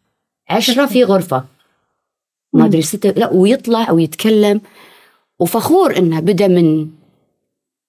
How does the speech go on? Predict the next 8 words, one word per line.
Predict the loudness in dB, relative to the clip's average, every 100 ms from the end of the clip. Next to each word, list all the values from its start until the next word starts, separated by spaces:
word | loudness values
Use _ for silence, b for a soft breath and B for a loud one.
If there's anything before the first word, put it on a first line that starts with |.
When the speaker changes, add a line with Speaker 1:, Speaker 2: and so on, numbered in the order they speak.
| _ _ _ _ _ _ _ _ _ _ _ _ _
Speaker 1:
بالعكس، | -10 -8 -10 -4
ما | -2
Speaker 2:
بدأ | 0
Speaker 1:
أدري. | 2
Speaker 2:
من | 2 0
حال | -2 -2 -2
وصار | -4 -6 -8 -8
حال. | -10 -10 -8